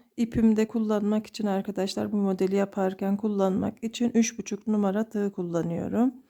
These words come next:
Pembe ile sarı ipim aynı renk, aynı kalınlıkta arkadaşlar. Onun için aynı tığı kullandım.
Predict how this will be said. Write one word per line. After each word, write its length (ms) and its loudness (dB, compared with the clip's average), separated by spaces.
Pembe 400 4
ile 140 -2
sarı 340 -2
ipim 260 -4
aynı 320 -2
renk, 240 -4
aynı 420 0
kalınlıkta 720 0
arkadaşlar. 1000 -2
Onun 240 6
için 680 0
aynı 380 4
tığı 260 0
kullandım. 880 0